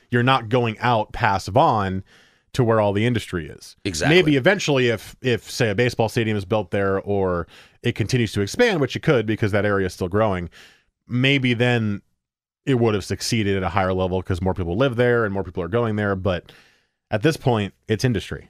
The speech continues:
Speaker 2: Yeah, it'll
Speaker 1: So
Speaker 2: be, it'll be interesting to see what they do with that space, too. I mean
Speaker 1: Well, if they're still gonna use it to distribute, right?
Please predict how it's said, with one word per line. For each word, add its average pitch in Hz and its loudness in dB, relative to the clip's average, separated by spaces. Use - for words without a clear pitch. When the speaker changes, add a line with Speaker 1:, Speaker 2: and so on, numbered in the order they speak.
Speaker 2:
Yeah, 202 0
it'll 202 -2
Speaker 1:
So 104 2
Speaker 2:
be, 190 -4
it'll 202 -2
be 220 -2
interesting 247 -2
to 196 -2
see - 0
what 160 -2
they 127 0
do 107 -2
with 151 -2
that 92 0
space, - 0
too. 135 0
I 90 -4
mean 95 -2
Speaker 1:
Well, 127 2
if 120 -2
they're 120 2
still 170 0
gonna 120 2
use 110 0
it 107 -2
to 98 -6
distribute, 110 -4
right? 113 -2